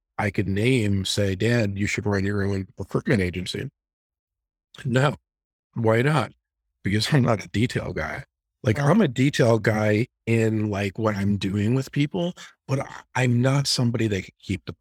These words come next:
Speaker 1: books. I'm not somebody that could, you know, I, I'm, I miss things because at a certain point, my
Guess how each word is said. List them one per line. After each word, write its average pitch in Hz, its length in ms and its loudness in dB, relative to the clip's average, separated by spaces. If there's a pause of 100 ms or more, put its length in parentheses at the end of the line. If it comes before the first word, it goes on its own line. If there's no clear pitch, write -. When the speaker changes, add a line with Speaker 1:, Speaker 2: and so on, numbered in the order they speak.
Speaker 1:
books. 143 560 0
I'm 196 180 -4
not 185 220 -8
somebody 98 400 -4
that 87 220 -6
could, 85 280 -4 (840)
you 107 140 2
know, 87 140 -4 (440)
I, 104 180 0
I'm, 113 300 0 (300)
I 127 120 4
miss 117 340 2
things 104 280 -2
because 104 240 -4
at 104 60 -2
a 104 40 -6
certain 117 300 -2
point, 117 280 -2
my 101 140 -2